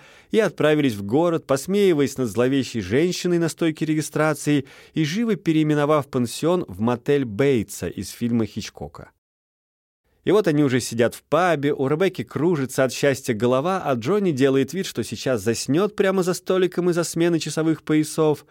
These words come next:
Он говорит, что давно мечтал вернуться в Англию, чтобы повидать свою сестричку в той стране, в которой они оба выросли. В его словах была доброта и искренность, любовь.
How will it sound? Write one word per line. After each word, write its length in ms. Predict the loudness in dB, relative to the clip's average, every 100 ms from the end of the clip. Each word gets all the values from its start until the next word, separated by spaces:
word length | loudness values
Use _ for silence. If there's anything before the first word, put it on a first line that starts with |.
| -20 -20 _ _
Он 200 | -2 2
говорит, 260 | 4 4 2
что 160 | 0
давно 240 | 0 0 0
мечтал 320 | 0 0 0
вернуться 480 | 2 2 0 0 0
в 80 | 2
Англию, 420 | 2 0 0 -2
чтобы 260 | 0 -2
повидать 400 | 0 0 2 2
свою 220 | 2 0 0
сестричку 720 | -4 -6 -2 -2 -2 -4 -2
в 60 |
той 200 | 2 0
стране, 480 | 0 -2 0 0 -2
в 80 | -2
которой 360 | -4 0 0
они 340 | 0 -2 2 2
оба 200 | 2 2
выросли. 760 | 2 2 2 0 -4 -4 -4 -6 _ _ _ _ _ -8
В 40 |
его 140 | -4 -4
словах 380 | -4 -2 -2
была 200 | -2 -4
доброта 560 | -2 -2 -2 -2 -4 -4
и 160 | -2 -4
искренность, 600 | -6 -10 -10 -10 -12 -10
любовь. 580 | -8 -4 -4 -4 -10